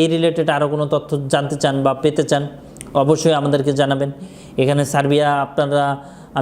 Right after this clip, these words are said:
বিভিন্ন কনস্ট্রাকশনের কাজ আছে, হ্যাঁ, আহ, হোটেলের কাজ আছে, আহ, টি বয় আছে, ক্লিনার আছে, এবং আপনার, এবং আরও একটা কথা বলে রাখি যে ওয়ার্ক পারমিটে গেলে ভিসা সাধারণত কত দিন হয়ে থাকে বা কত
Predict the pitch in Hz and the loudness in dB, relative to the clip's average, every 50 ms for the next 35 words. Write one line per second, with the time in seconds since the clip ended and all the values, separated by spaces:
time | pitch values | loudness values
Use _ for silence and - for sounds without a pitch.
0 | 127 135 139 139 143 139 139 143 139 147 143 139 139 139 - - 156 139 - 147 | 2 2 2 2 2 2 0 2 2 2 2 0 0 -2 -2 -2 -2 -2 0 0
1 | 139 135 135 139 139 135 135 139 - - 147 139 135 143 131 135 - 143 135 131 | 0 0 2 2 0 0 -2 -2 -2 0 0 2 2 2 0 0 0 -2 -2 -2
2 | 147 170 175 165 - - - - - - - - - 135 127 120 123 139 135 135 | -2 -4 -4 -6 -8 -14 -18 -16 -16 -16 -8 -2 0 2 2 2 2 0 2 2
3 | 147 143 139 139 - 151 139 135 139 131 131 - 143 135 135 156 160 143 135 127 | 2 2 2 2 2 2 2 2 0 -2 -2 -2 -2 -2 -2 -4 -8 -4 -2 0
4 | 135 127 123 123 123 120 123 123 - - 156 156 147 156 151 147 143 139 139 143 | 2 2 2 2 2 0 0 0 0 0 2 2 2 0 0 0 0 -2 -2 -4
5 | - 147 135 123 - - - - - - - - - - - 170 160 165 165 160 | -4 -6 -6 -6 -8 -14 -20 -20 -20 -20 -20 -20 -12 -4 0 0 2 2 2 2
6 | 160 156 147 147 135 - - 143 127 131 - - - - - - - - - - | 2 2 2 0 0 -2 -2 -4 -4 -4 -8 -16 -20 -20 -20 -20 -20 -20 -6 -2
7 | 123 127 131 135 131 131 131 127 123 123 123 - - - - 143 139 139 135 135 | 0 2 2 2 2 2 2 2 2 0 -2 -6 -4 -2 0 2 2 2 2 2
8 | 139 143 147 151 147 147 147 147 143 151 165 165 165 - 180 165 175 165 170 156 | 2 0 0 0 0 0 0 0 2 2 2 0 0 0 0 2 2 2 2 2
9 | 165 170 170 160 151 - - 156 143 151 151 147 147 160 165 156 160 - 175 170 | 2 2 2 2 0 0 -2 -4 -2 -2 -2 0 2 2 2 2 0 -2 -2 0
10 | 175 175 165 170 160 175 170 165 147 139 139 131 160 151 - 160 151 156 151 156 | 0 0 0 0 2 2 0 0 0 -2 -2 -2 -2 -2 -2 -2 -2 -2 -2 -2
11 | 147 156 151 165 160 160 175 160 156 156 151 151 147 143 - 156 139 139 139 135 | -4 -2 0 0 0 0 0 0 0 0 0 0 0 0 0 0 0 0 0 0
12 | 139 135 - 151 147 | -2 -2 -2 -2 -2